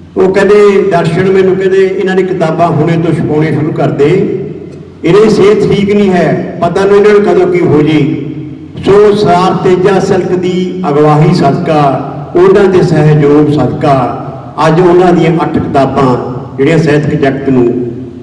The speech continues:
ਕੋਲ ਆ ਚੁੱਕੀਆਂ ਨੇ। ਤੇ ਉਹਨਾਂ ਦਾ, ਮਤਲਬ, ਮੈਂ ਸਰਦਾਰ ਤੇਜਾ ਸਿਲਕ ਦਾ ਬਹੁਤ ਧੰਨਵਾਦ ਕਰਦਾ। ਚਲੋ, ਕਿਤਾਬ ਬਾਰੇ ਮੈਂ ਬਹੁਤਾ ਨਹੀਂ ਬੋਲਦਾ, ਪਰ ਮੈਨੂੰ ਪਹਿਲੀ ਮੈਂ ਕਿਤਾਬ ਪੜ੍ਹੀ ਹੈ, ਦੂਜੀ ਕਿਤਾਬ ਮੈਨੂੰ ਮਿਲੀ ਨਹੀਂ।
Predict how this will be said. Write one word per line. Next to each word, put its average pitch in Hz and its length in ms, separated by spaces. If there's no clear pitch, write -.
ਕੋਲ 143 160
ਆ 135 180
ਚੁੱਕੀਆਂ 135 420
ਨੇ। 127 200
ਤੇ 139 120
ਉਹਨਾਂ 165 460
ਦਾ, 156 140
ਮਤਲਬ, 135 680
ਮੈਂ 143 220
ਸਰਦਾਰ 143 280
ਤੇਜਾ 151 260
ਸਿਲਕ 143 280
ਦਾ 135 100
ਬਹੁਤ 143 260
ਧੰਨਵਾਦ 120 340
ਕਰਦਾ। 131 420
ਚਲੋ, 170 140
ਕਿਤਾਬ 170 440
ਬਾਰੇ 180 160
ਮੈਂ 180 120
ਬਹੁਤਾ 170 260
ਨਹੀਂ 190 100
ਬੋਲਦਾ, 165 340
ਪਰ 175 160
ਮੈਨੂੰ 180 560
ਪਹਿਲੀ 180 240
ਮੈਂ 190 120
ਕਿਤਾਬ 160 360
ਪੜ੍ਹੀ 160 300
ਹੈ, - 300
ਦੂਜੀ 160 260
ਕਿਤਾਬ 165 340
ਮੈਨੂੰ 160 160
ਮਿਲੀ 139 240
ਨਹੀਂ। 151 380